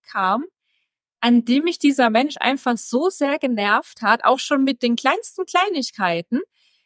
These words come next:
dass ich da, ich konnte nicht mehr drüber wegsehen. Also das ist irgendwie dann so ein Phänomen, da war für mich dann wohl der Richtige noch nicht dabei, weil ich glaub auch wirklich so, wie Michi das gesagt hat, wenn man bedingungslos liebt und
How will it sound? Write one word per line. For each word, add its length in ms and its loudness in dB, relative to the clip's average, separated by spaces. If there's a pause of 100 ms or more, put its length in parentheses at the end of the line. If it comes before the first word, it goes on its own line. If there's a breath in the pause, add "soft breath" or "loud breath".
(140)
dass 240 2
ich 160 -4
da, 200 4
ich 160 -4
konnte 340 -2
nicht 360 0
mehr 140 -2
drüber 340 0
wegsehen. 680 -6 (300 soft breath)
Also 240 2
das 220 0
ist 160 -2
irgendwie 440 0
dann 220 2
so 160 0
ein 140 -2
Phänomen, 640 -2 (960)
da 180 2
war 140 4
für 160 -2
mich 200 0
dann 220 0
wohl 140 0
der 140 0
Richtige 400 0
noch 200 0
nicht 280 2
dabei, 460 -4
weil 320 0 (260)
ich 180 -8
glaub 220 4
auch 180 2
wirklich 320 0
so, 120 0
wie 80 2
Michi 280 2
das 160 0
gesagt 340 2
hat, 160 0
wenn 120 0
man 200 2
bedingungslos 840 -2
liebt 400 -2
und 260 -4